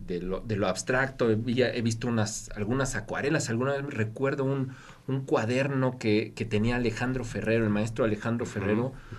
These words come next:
Speaker 2: ujú.
Speaker 1: un cuaderno de unas acuarelas y unas, un, una serie de cosas que habías hecho que me parecía impactante. Y, pero al mismo tiempo, pues, estabas en ese entonces haciendo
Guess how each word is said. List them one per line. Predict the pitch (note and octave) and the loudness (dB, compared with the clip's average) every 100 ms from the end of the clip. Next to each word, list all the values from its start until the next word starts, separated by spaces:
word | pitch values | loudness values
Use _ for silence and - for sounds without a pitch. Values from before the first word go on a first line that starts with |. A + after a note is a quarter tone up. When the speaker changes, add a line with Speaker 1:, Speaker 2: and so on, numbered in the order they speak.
| - | -6
Speaker 2:
ujú. | G2+ B2+ | -2 -2
Speaker 1:
un | |
cuaderno | C3 C#3 C3 C#3 | 2 4 4 4
de | B2 | 2
unas | B2 C3 C3+ B2+ | 2 2 0 -2
acuarelas | - G#2+ B2+ D3 C#3 A#2 | -2 -2 2 2 2 0
y | C3 | 0
unas, | C3+ B2 - - - | 0 0 -4 -10 -8
un, | A#2+ A#2+ A#2 C3 | -6 -6 -4 -2
una | B2+ | 0
serie | D#3 D3 | 2 2
de | C3+ B2 | 4 2
cosas | C3 C3+ C3 | 2 0 -2
que | B2 | 2
habías | B2+ B2+ | 4 2
hecho | B2 - | -2 -2
que | A#2+ | -2
me | |
parecía | A2 G#2 G#2 D#3 D#3 - - - - | 0 0 0 0 -2 -4 -14 -14 -4
impactante. | A#2+ A#2+ A#2+ G#2+ - D#3+ D#3 D#3 F3+ - - - - | -2 0 0 -2 0 2 2 2 0 -2 -14 -18 -8
Y, | C#3+ D#3 D#3+ | -2 -2 4
pero | E3 | 6
al | D#3+ | 6
mismo | F#3+ G#3 G3+ | 8 8 8
tiempo, | G#3 G3+ F#3+ G3 | 6 6 4 2
pues, | D3+ - | 0 -2
estabas | C3 D3 C3+ | 0 2 2
en | C3+ | 0
ese | B2+ C#3 | -2 -4
entonces | C#3 C#3+ C3 B2+ | -4 -2 -2 -4
haciendo | A#2+ A2+ B2+ B2+ B2+ A#2+ | -4 -2 0 2 2 0